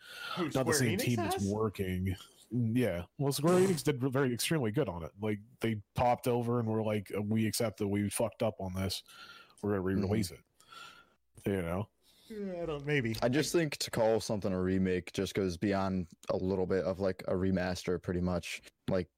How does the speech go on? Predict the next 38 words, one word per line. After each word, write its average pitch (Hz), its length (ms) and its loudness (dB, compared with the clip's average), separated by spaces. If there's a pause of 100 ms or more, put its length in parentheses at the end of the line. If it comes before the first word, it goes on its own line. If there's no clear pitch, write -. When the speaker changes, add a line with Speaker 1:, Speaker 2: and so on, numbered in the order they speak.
(400)
Speaker 3:
you 104 80 4
know, 98 100 2
maybe 95 300 2
better 95 320 4
graphics, 92 760 0
well, 98 120 0
better 107 260 4
graphics 95 340 -2
for 92 140 -4
sure, 92 320 0
and 95 120 2
then 92 140 0
just 90 160 -2
maybe 95 280 0
a - 60 -2
few 90 400 0 (500)
not 101 240 0
core 90 300 0
mechanics 87 500 -2
changed, 90 560 0
Speaker 2:
Yeah. 87 100 -4
Speaker 3:
but 95 160 2
just, 95 260 0
like, 92 220 0
a 87 40 -2
few 92 180 -2
minor 90 300 2
things. 92 280 -2
Like, 101 140 4
I 101 100 6
just 101 240 -2
recently 98 540 0
started 95 260 0
playing, 92 360 0
uh, 90 220 0
the - 80 -2
Medieval 98 680 2
remaster, 107 640 0